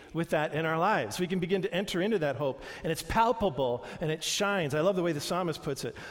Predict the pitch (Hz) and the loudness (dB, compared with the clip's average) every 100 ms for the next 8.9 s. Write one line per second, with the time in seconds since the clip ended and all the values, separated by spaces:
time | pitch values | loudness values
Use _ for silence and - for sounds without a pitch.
0 | - 196 226 247 208 214 202 214 208 220 | -2 0 0 -2 2 2 4 4 2 2
1 | 202 214 262 302 294 254 196 147 - - | 2 4 4 6 4 4 4 0 -4 -10
2 | - - - - - - - - - - | -10 -12 -20 -20 -20 -20 -20 -20 -20 -20
3 | - _ - - _ - 180 226 226 214 | -20 _ -20 -20 _ -6 -2 0 2 0
4 | 180 226 170 196 - 285 - - - 151 | 2 0 0 -2 -2 -2 -2 -2 -4 -6
5 | 123 - - - - - - - - - | -8 -10 -14 -20 -20 -20 -20 -20 -20 -20
6 | - _ - - 262 - 233 - 240 214 | -20 _ -8 -2 0 0 0 2 2 4
7 | 277 262 254 247 254 233 175 123 190 226 | 6 8 8 6 2 2 2 4 4 4
8 | 233 285 - 294 - 208 220 180 | 2 0 -2 -2 0 0 2 0